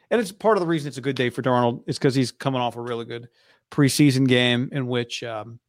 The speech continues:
you know, from a Niner perspective, when I, when we, you know, th-, there are different conversations. One conversation is, could Trey Lance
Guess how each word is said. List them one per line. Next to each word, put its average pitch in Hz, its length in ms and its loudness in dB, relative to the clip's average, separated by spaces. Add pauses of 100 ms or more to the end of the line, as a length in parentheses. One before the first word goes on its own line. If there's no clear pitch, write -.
(340)
you 139 80 -2
know, 123 100 2
from 123 200 0
a 120 40 0
Niner 147 300 2
perspective, 123 500 -2
when 123 100 2
I, 127 100 2
when 127 240 0
we, 123 260 2
you 147 140 0
know, 117 120 0
th-, 139 140 -10 (540)
there 160 120 6
are 156 160 4
different 139 280 2
conversations. 123 640 0
One 131 200 -2
conversation 120 580 -2
is, 113 220 -4 (1200)
could 165 200 2
Trey 147 200 0
Lance 127 460 -2